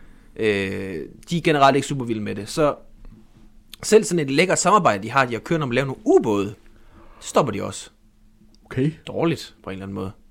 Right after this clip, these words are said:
Speaker 1: Herefter så vender, øh, vender finnerne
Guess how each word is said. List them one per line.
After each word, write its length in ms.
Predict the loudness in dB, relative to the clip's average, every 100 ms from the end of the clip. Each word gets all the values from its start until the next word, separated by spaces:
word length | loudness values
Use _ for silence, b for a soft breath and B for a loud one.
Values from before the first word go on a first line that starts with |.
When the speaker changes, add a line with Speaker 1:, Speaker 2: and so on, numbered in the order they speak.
| _ b b b b b 4
Speaker 1:
Herefter 220 | 4 4
så 140 | -2 2
vender, 460 | 4 4 4 4 2
øh, 580 | 2 0 -2 -4 -4
vender 180 | -4 -4
finnerne 500 | -2 -4 -2 -4 -6